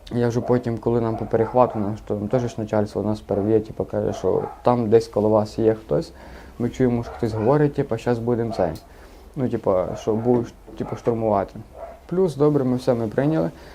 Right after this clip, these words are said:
Я вже, ну, сижу, прислухаюся, і потім думаю, типу,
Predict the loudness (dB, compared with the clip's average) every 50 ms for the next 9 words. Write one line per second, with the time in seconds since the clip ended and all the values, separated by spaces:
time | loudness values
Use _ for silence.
0 | -20 -20 -20 -20 -10 0 2 4 6 6 4 2 0 0 -2 -2 -4 -6 -10 -8
1 | -6 -2 -2 -2 -2 -2 -4 -2 -2 -2 0 2 4 4 4 4 2 0 0 -2
2 | -4 -4 -6 -12 -20 -20 -20 -20 -20 -20 -18 -16 -16 -16 -16 -18 -18 -18 -16 -12
3 | -4 -2 0 0 0 2 0 0 0 2 0 0 2 2 2 2 2 2 0 0
4 | -2 -4 -4 -2